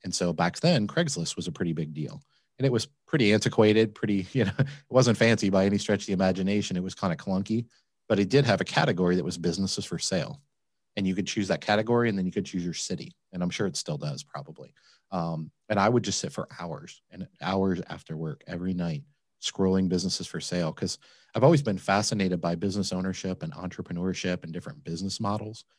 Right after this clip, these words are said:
but I didn't really care what the product was. I've been telling people since I was a little kid, I wanna own my own business someday. And everybody would ask me, you know,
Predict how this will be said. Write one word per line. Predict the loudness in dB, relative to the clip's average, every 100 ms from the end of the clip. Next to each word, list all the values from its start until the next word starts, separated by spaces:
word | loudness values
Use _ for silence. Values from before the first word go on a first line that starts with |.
| _ _ -4
but | 2
I |
didn't | 4 4
really | 0
care | -2 0 0
what | 0 -4
the |
product | -8 -8 -8 -10
was. | -12 -12 -10
I've | -2
been | 0 0
telling | 0 0
people | -2 -4
since | -8 -4
I | -4
was |
a | -2
little | -4 -2
kid, | 0 2
I | 2
wanna | 2 2
own |
my | 2
own | 2
business | 2 2 2
someday. | -2 -4 -4 -4 -6 _ _ _ _ 2
And |
everybody | 6 8 10
would | 8
ask | 8 4 2
me, | 0 0 -4 -6
you | -2
know, | 0 -2